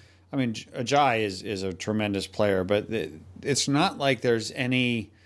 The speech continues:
and Zach Ertz is a great tight end, but the receiving core and the running back core are not a who's who,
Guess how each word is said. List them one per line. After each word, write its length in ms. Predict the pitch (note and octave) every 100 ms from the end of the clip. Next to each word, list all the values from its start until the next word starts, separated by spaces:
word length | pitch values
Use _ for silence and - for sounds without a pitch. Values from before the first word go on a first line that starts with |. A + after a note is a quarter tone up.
| - _ _ _ _
and 140 | A2+
Zach 220 | A2 A#2 A2
Ertz 240 | A2 -
is 120 | F#2
a 60 | F#2+
great 260 | G2+ G#2+
tight 240 | F#2+ G2+ G2+
end, 240 | G2+ G2
but 160 | G#2 G#2
the 80 | A2
receiving 680 | A2 A2+ A2+ - E3 F3 D3+
core 400 | - A#2+ A2+ G#2
and 180 | G2+
the 60 | G#2
running 240 | G#2+ B2+
back 180 | A#2 G2+
core 340 | - G#2+ G#2 F2+
are 200 | F2 G2
not 440 | G#2+ A2+ A2+ G#2+ - - -
a 140 | G#2+
who's 420 | F#2 G#2+ A2+ G#2 -
who, 480 | A2+ A2 F#2+ F2